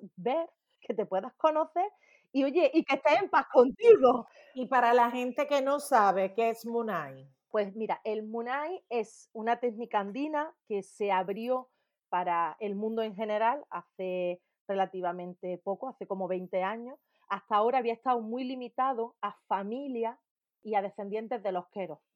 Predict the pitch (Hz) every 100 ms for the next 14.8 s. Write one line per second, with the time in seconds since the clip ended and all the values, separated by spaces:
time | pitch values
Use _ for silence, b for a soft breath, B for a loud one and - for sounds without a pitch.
0 | _ 156 160 165 170 185 180 190 170 -
1 | 196 196 208 190 170 170 175 165 180 214
2 | - 165 180 180 233 220 254 269 359 _
3 | _ _ _ _ _ - 269 233 220 240
4 | 254 247 330 349 359 - _ _ - 196
5 | 185 - 214 220 208 233 247 302 294 294
6 | 294 320 302 247 240 - 277 302 247 -
7 | 202 254 226 160 - _ 233 208 285 269
8 | 233 214 190 185 240 190 208 233 240 233
9 | 233 208 202 196 202 175 170 214 185 156
10 | _ _ _ _ _ - 240 240 240 233
11 | 233 226 247 320 - 269 - _ 214 208
12 | 214 208 208 202 208 196 233 240 277 233
13 | 233 _ _ 226 - 233 - 196 214 247
14 | - 202 180 180 175 170 190 175